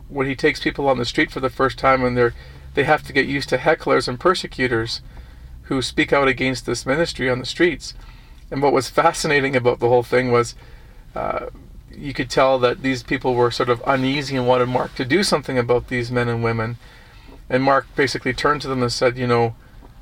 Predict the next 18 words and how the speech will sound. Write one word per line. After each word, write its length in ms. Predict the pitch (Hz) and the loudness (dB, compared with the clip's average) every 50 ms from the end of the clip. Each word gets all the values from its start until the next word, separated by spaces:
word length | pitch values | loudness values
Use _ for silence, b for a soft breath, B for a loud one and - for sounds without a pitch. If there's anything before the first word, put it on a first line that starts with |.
| - - - - - - | -20 -20 -20 -14 -8 -4
the 100 | 123 123 | -4 -2
good 260 | 117 135 147 147 - | 0 2 0 0 2
thing 160 | - 147 143 | 0 -2 0
about 280 | 131 127 127 123 120 - | 4 4 4 4 2 0
these 200 | 135 127 117 - | -4 -4 -4 -2
persecutors 1040 | - 139 143 151 - - - - - - - 117 120 113 110 113 - - - - - - - - - | 0 0 0 0 0 -4 -8 -8 -8 -8 -4 -2 -2 -2 -2 -4 -6 -10 -10 -14 -16 -20 -16 -10 -6
and 100 | 127 127 | -2 -2
these 140 | 123 120 - | -2 0 2
hecklers 560 | 135 151 175 - - 131 117 117 117 113 117 | 2 2 2 2 0 0 2 4 4 4 2
is, 180 | 113 113 - - - - | 0 -4 -8 -10 -4 -2
is 160 | 127 123 117 | 0 0 2
that 200 | 123 113 - - | 2 2 2 0
when, 320 | - 120 123 123 123 120 - b b b b b b b b - | 0 0 0 0 -2 -6 -10 b b b b b b b b -4
when 160 | 131 123 123 | -2 0 2
they 140 | 131 151 143 | 2 2 0
come 300 | - - 143 135 131 120 | 2 2 0 2 2 0
to 120 | 127 120 | -2 -4
Christ, 640 | - - - 139 147 156 143 123 - - - - - | -4 -4 2 4 4 4 4 2 0 -2 -6 -6 -8